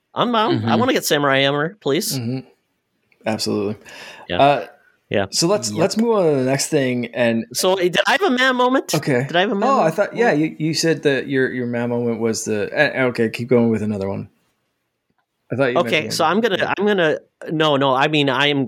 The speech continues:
Speaker 1: I mean, I can just tell you Capcom was boring.
Speaker 3: Okay.
Speaker 1: Uh, was, was no, no need to do their event. Uh, Square Enix was bland. I actually thought Guardians of the Galaxy was a Ubisoft game for some reason. I, 'cause I completely forgot it was in the Square Enix event. Um, but yeah, my, my, oth-, my biggest man moment was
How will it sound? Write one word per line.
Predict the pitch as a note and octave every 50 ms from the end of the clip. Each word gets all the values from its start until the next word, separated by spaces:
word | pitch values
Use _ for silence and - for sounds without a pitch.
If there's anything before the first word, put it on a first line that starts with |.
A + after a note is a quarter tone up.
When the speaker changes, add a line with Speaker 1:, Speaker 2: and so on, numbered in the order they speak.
| -
Speaker 1:
I | C3 C3
mean, | C3 B2 A#2 A#2 - -
I | - B2+
can | - - B2+
just | A2 -
tell | - B2+ A2+
you | B2
Capcom | - - B2+ A2 - - A2 G#2 A2 A2 A2
was | - A2+ -
boring. | - - F2+ F#2 G2+ B2+ - - -
Speaker 3:
Okay. | - - A#2 - -
Speaker 1:
Uh, | - G2+ -
was, | - A2+ A2+ A2+ - G#2+ G#2 - -
was | A2+ A2 G#2+ G#2 -
no, | G#2 G#2 A2 A2+ -
no | B2+ B2 B2+ A#2+
need | A#2 A2+ A2 -
to | G#2
do | G2+ G#2
their | G2+ G2+ G2+ G2
event. | F#2+ G2 G2+ G2+ - -
Uh, | - - - - -
Square | A2 - - - - B2 A#2
Enix | A#2+ A#2 A2 A#2 A2 - -
was | A2 G#2+ G#2+
bland. | - - - G2 G2+ G2 G#2 G#2+ A2 A2+ - -
I | A#2 D#3
actually | A3+ - - D4
thought | - - C#3 C3 -
Guardians | - D3 C3 D3 D3+ C3 -
of |
the | - -
Galaxy | - A2 A#2 B2+ - - A#2
was | G#2 F#2+ F2+
a |
Ubisoft | E2+ E2+ E2+ G2+ G#2+ - D3+ C3+ - -
game | E3+ E3 E3+ F#3
for | - F#3 - -
some | G#3+ G3
reason. | G3+ G3+ G#3 C4+ E4 G#4 E4+ C4 - - - - - - D3+ -
I, | - C#3+
'cause | C#3+ - F3 D3+ E3
I | D3
completely | - - D#3 C#3 C3+ E3 E3+ - D3
forgot | C#3 - C#3+ B2+ C3 C3+ C#3 D3
it | -
was | D3+ C#3
in | C#3 C#3+
the | C#3
Square | - - D3 C#3 D3
Enix | E3 F#3+ - - C4 D4+ - -
event. | A2+ G2 G2+ G2 F#2+ - - - - - - - - - -
Um, | - C3 C3 C3 B2+ B2 C3 - - - -
but | A#2+ D3 C#3+ -
yeah, | - D3 D#3 E3+ F3
my, | C#3 C3 C3 B2+ B2
my, | C3+ C3+ B2+ C3+
oth-, | D#3 D3+ -
my | A#2+ A#2+ G#2+
biggest | G#2+ G#3 F3 - -
man | C#3 C#3 D3 D#3 D#3+ D#3+ D3 -
moment | C#3 C3 B2+ C3 D#3 F#3 -
was | A#2+ C3 B2+ B2 - -